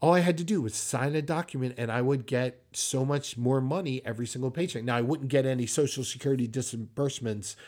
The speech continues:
when I retire, but I wouldn't have to pay into it for years and years and years and years. And all it would take was the decision. And I made the decision. I said,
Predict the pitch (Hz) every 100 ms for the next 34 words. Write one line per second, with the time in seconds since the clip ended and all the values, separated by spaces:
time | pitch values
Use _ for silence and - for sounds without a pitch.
0 | - - 131 120 92 85 - 185 294 135
1 | 117 240 254 - _ _ _ 123 180 220
2 | 175 143 139 165 160 147 143 - 143 143
3 | 165 - 95 95 123 113 120 107 110 107
4 | 101 101 104 92 101 131 143 - - _
5 | _ _ _ _ _ - 127 123 147 196
6 | 202 202 - 196 120 113 - _ - 123
7 | 123 113 110 123 123 107 120 - 156 127
8 | 98 98 123 123 165 175 156 160 135 -
9 | 180 131 113 - - - - 135 151 135